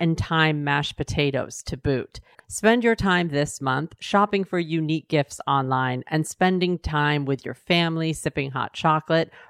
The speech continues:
rather than being stuck in the checkout line at the grocery store. Sign up for HelloFresh and get everything you need to whip up a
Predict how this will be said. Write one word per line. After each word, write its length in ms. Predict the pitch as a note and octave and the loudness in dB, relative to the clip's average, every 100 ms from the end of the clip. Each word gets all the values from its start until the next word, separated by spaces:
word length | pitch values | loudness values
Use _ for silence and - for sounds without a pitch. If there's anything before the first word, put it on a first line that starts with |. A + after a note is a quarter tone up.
| - | -4
rather 300 | D3+ F3+ G3 | 0 4 4
than 160 | F#3+ | 4
being 260 | F3 F3 E3+ | 4 4 2
stuck 340 | - D#3+ D#3 - | 0 0 0 -2
in 140 | E3 | -2
the 100 | D#3 | 0
checkout 540 | D3+ - D3+ - C3 - | -2 -2 -2 2 2 4
line 240 | C3+ B2 | 0 0
at 80 | B2 | -4
the 80 | B2+ | -4
grocery 420 | B2 A#2+ - A#2+ | -2 -2 -2 -8
store. 460 | - G2 E2 D#2+ - _ | -8 -6 -4 -6 -10 _
Sign 320 | - F#3+ F#3+ G#3 | 0 6 6 6
up 100 | F#3+ | 6
for 120 | E3 | 4
HelloFresh 680 | D#3 D3 C#3+ - C3+ C3 C3+ - | 6 6 4 4 4 4 0 0
and 120 | D3+ | 2
get 220 | D#3+ - - | 4 2 4
everything 520 | E3+ E3+ G3+ G3 F3+ | 6 8 4 4 2
you 160 | D#3+ D#3 | 2 2
need 240 | D3 C#3+ - | 2 0 0
to 100 | C3+ | 2
whip 240 | C#3 - | 2 2
up 160 | C3 | -2
a 100 | - | -2